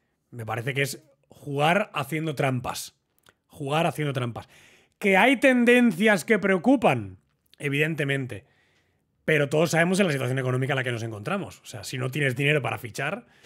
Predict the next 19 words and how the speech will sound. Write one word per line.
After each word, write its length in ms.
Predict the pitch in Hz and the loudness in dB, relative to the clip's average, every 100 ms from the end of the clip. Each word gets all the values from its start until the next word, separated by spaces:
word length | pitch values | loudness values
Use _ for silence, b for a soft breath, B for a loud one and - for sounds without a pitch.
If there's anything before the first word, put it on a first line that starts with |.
| B B | B B
si 180 | - 151 | -4 0
no 120 | 175 | 2
puedes 240 | 196 185 | 4 4
fichar 260 | 170 165 196 | 2 0 2
a 60 | |
los 180 | 160 135 | 2 0
mejores, 640 | 127 131 170 190 233 - b b b b | -2 2 4 4 0 -6 b b b b
si 180 | - 165 | -4 0
no 140 | 190 | 2
puedes 220 | 202 208 | 4 2
tener, 400 | - 196 208 131 - b b b b b b b _ | 2 2 2 0 -12 b b b b b b b _
eh, 600 | 147 156 156 151 151 - _ _ _ - - | -8 -2 -2 0 -2 -6 _ _ _ -20 -12
jóvenes, 840 | - - 190 233 226 208 180 156 | -4 2 6 6 6 6 4 4
yo 80 | 170 | -2
qué 80 | 156 | -4
sé, 160 | 180 165 | -4 -2
tipo 480 | 185 170 170 165 - | -4 -4 -6 -8 -10
Mbappé, 960 | 127 - 127 185 220 214 202 185 175 165 | -8 -8 -4 2 4 4 2 0 0 -2
Haaland, 560 | - 175 208 190 185 | -2 2 4 2 0